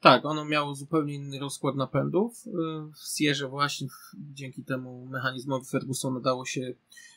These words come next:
y, korzystać z trzech różnych możliwych ustawień napędu. Marian korzystał, z racji tego, że lubił samochody tylnonapędowe, korzystał,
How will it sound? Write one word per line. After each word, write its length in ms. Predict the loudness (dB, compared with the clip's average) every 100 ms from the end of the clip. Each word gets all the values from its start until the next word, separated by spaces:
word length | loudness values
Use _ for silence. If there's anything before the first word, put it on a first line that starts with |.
| -8
y, 140 | -6 -2
korzystać 480 | 0 -2 -2 -6 -4
z 420 | -6 -4 -4 -4
trzech 300 | -2 0 0
różnych 440 | -4 -6 -8 -12 -10
możliwych 640 | -8 -8 -10 -10 -10 -10
ustawień 460 | -12 -4 -4 -4 -12
napędu. 420 | -8 -4 -2 -2
Marian 300 | -2 -4 -4
korzystał, 640 | -4 -4 -4 -4 -4 -4 -4
z 100 | -4
racji 220 | -4 -4
tego, 200 | -8 -8
że 80 | -8
lubił 180 | -8
samochody 360 | -6 -8 -8 -8
tylnonapędowe, 680 | -6 -8 -8 -10 -10 -8 -8
korzystał, 520 | -6 -6 -6 -6